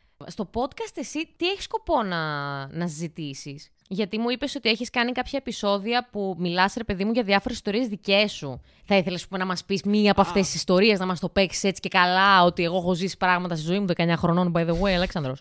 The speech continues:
Speaker 2: Ναι, μπορώ να πω, ας πούμε, στο πρώτο επεισόδιο του podcast λέω για το road trip. Είχα πάει στη Γερμανία και γύρισα με αμάξι στην Ελλάδα με μεγάλη αποτυχία.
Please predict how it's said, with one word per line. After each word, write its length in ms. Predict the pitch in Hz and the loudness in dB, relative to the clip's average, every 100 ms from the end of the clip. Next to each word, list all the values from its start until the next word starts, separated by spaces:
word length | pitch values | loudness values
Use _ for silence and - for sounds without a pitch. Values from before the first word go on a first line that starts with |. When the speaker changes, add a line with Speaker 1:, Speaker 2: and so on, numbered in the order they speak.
| - | -12
Speaker 2:
Ναι, 340 | 160 170 226 156 | -10 -6 -4 -4
μπορώ 300 | 139 156 202 | -4 -4 -2
να 180 | 196 | -4
πω, 400 | - - 127 127 | -6 -8 -6 -4
ας 200 | 143 151 | -6 -8
πούμε, 220 | - 156 170 | -12 -10 -10
στο 120 | 165 | -10
πρώτο 240 | 160 160 | -10 -8
επεισόδιο 480 | 165 143 - 151 156 | -10 -10 -6 -6 -6
του 160 | 147 - | -12 -10
podcast 520 | 139 143 - 147 - | -8 -8 -10 -10 -10
λέω 260 | 135 135 139 | -10 -8 -8
για 200 | 139 139 | -8 -10
το 140 | 131 131 | -10 -8
road 260 | 139 135 | -10 -8
trip. 160 | 135 147 - _ | -10 -10 -18 _
Είχα 260 | 131 123 123 | -18 -14 -12
πάει 460 | 127 123 127 123 | -8 -8 -8 -10
στη 180 | 120 - | -12 -14
Γερμανία 800 | 120 120 113 110 113 165 190 233 _ | -12 -12 -12 -14 -12 -12 -14 -18 _
και 320 | 147 151 151 | -8 -6 -8
γύρισα 400 | 143 160 165 165 | -6 -6 -6 -8
με 80 | 151 | -10
αμάξι 420 | 147 147 165 - | -10 -10 -12 -12
στην 220 | 165 156 | -14 -12
Ελλάδα 460 | 143 143 143 139 143 | -8 -6 -4 -6 -8
με 80 | 156 | -10
μεγάλη 400 | 151 139 139 131 | -10 -8 -6 -6
αποτυχία. 760 | 123 120 120 - 123 117 151 | -10 -14 -18 -14 -10 -10 -12